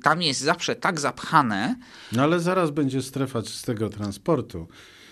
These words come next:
Speaker 2: czyli tam nie będzie
Speaker 1: Ale
Speaker 2: można w
Speaker 1: będzie
Speaker 2: ogóle
Speaker 1: zapchane, bo tam wjeżdżają samochody, które będą mogły wjeżdżać do strefy czystego transportu.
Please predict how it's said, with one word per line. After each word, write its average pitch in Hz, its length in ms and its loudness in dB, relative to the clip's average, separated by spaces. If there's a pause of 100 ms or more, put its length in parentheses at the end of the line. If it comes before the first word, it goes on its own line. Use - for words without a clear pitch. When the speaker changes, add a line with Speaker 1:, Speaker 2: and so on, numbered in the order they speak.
(120)
Speaker 2:
czyli 123 320 0
tam 131 240 2
nie 127 80 2
będzie - 260 2
Speaker 1:
Ale 127 220 6
Speaker 2:
można 131 160 2
w 123 80 2
Speaker 1:
będzie 165 200 6
Speaker 2:
ogóle 156 140 2
Speaker 1:
zapchane, 160 520 2
bo 143 120 2
tam 147 200 2
wjeżdżają 139 520 2
samochody, 127 520 2
które 123 280 -2
będą 117 320 0
mogły 101 340 0
wjeżdżać 95 520 -6
do 98 100 -6
strefy 143 400 2
czystego - 480 4
transportu. 127 880 4